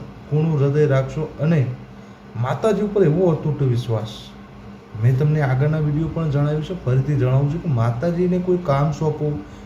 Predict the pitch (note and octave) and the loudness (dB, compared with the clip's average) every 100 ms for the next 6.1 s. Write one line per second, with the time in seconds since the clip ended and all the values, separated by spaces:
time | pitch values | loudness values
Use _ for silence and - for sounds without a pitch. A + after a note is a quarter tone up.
0 | - D#3 D3+ B2+ C#3 D3 - C#3+ C#3 C3+ | -10 -4 0 2 4 2 2 0 0 -2
1 | C3 - A#2 C3+ C#3 C#3 - - - - | -2 0 0 2 0 -6 -12 -16 -12 -6
2 | E3+ D3+ D#3+ F3 F3 E3+ E3+ F3 - - | -4 -4 -4 -4 -2 -2 0 -2 -4 0
3 | C#3+ D#3+ E3 C#3 C#3+ E3+ E3+ - F#3+ D#3 | 0 0 2 2 2 2 0 2 4 4
4 | C#3+ C3+ B2 A#2+ C#3 C3 B2+ A#2+ B2+ B2+ | 0 0 -2 -2 -2 0 0 0 0 0
5 | - - - A2 A#2 A#2 C3 B2+ A#2 A#2 | -2 -10 -10 -2 0 0 2 2 2 2
6 | A#2+ | 0